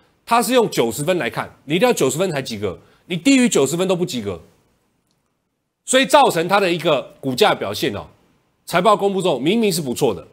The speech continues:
但是因为广告收入减少，所以大家都担心啊，啊，是不是A I投资回收不了，对不对？所以股价就压下来。那我跟各位讲哦，这种情况跟四月份那个时候一样，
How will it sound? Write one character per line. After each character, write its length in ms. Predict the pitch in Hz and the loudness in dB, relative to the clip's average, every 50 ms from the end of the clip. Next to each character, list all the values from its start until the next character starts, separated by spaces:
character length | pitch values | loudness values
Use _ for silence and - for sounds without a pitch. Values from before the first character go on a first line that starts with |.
| _ _ _ _ - | _ _ _ _ -2
但 100 | 208 208 | -2 0
是 80 | 208 | 0
因 60 | 220 214 | 2 2
为 100 | 220 196 | 2 4
广 160 | 151 139 131 | 2 2 2
告 140 | 156 170 160 | 2 2 2
收 120 | 165 170 | 2 0
入 100 | 165 156 | -2 -2
减 220 | - - 107 117 | -4 -4 -6 -6
少， 240 | 117 - 95 78 - _ _ _ _ _ | -4 -4 -6 -6 -8 _ _ _ _ _
所 140 | - 175 | -6 -2
以 20 | 180 | 2
大 100 | 175 190 | 4 4
家 100 | 185 185 | 4 4
都 60 | 180 | 2
担 160 | 185 165 165 | 0 -2 -2
心 160 | 151 156 165 | -2 -4 -4
啊， 80 | 165 135 | -2 -2
啊， 200 | 123 117 120 120 | -2 -2 -2 -4
是 100 | - 175 | -4 -2
不 80 | 170 202 | -4 -2
是 60 | - | 0
A 100 | 175 180 | 0 0
I 120 | 165 170 | 2 0
投 180 | 175 151 135 123 | 0 -2 -4 -4
资 140 | 135 156 147 | -2 -4 -4
回 220 | - - 120 120 | -4 -4 -4 -4
收 140 | - 151 135 | -2 -4 -4
不 100 | 131 143 | -4 -4
了， 200 | 123 101 82 - - _ _ _ _ _ _ _ _ _ _ _ _ _ _ _ _ _ _ _ | -6 -6 -6 -8 -18 _ _ _ _ _ _ _ _ _ _ _ _ _ _ _ _ _ _ _
对 80 | - 190 | -2 0
不 60 | 196 | 2
对？ 220 | 196 175 147 107 92 | 2 2 2 -2 -4
所 140 | - 190 190 | -4 -4 -4
以 40 | |
股 120 | 139 131 127 | -2 -2 -2
价 100 | 151 156 | 0 0
就 40 | 165 | 0
压 180 | 160 156 147 143 | 0 0 0 0
下 200 | 139 - 139 104 | 0 -2 -6 -8
来。 160 | 87 85 - _ _ _ _ _ _ _ _ _ - | -8 -12 -18 _ _ _ _ _ _ _ _ _ -2
那 140 | 185 208 196 | 0 2 2
我 80 | 151 | 2
跟 160 | 147 170 180 170 | 0 -2 -2 -2
各 100 | 175 175 | 0 -2
位 100 | 170 160 | -2 -2
讲 180 | 165 117 95 | -4 -6 -8
哦， 140 | 98 92 92 - | -10 -12 -10 -4
这 120 | - 233 | 2 2
种 140 | 233 190 143 | 4 4 2
情 180 | 120 - 143 156 | 0 -4 -4 -2
况 160 | 175 185 175 | -2 0 0
跟 160 | 156 180 180 | 0 0 0
四 220 | 165 - - 202 202 | 0 -2 -2 0 2
月 140 | 185 180 | 2 2
份 140 | 180 185 175 | 2 2 -2
那 60 | 165 | -2
个 80 | 160 151 | -4 -4
时 100 | - - | -4 -4
候 80 | 117 110 | -4 -4
一 100 | 101 107 | -4 -4
样， 160 | 120 101 | -4 -6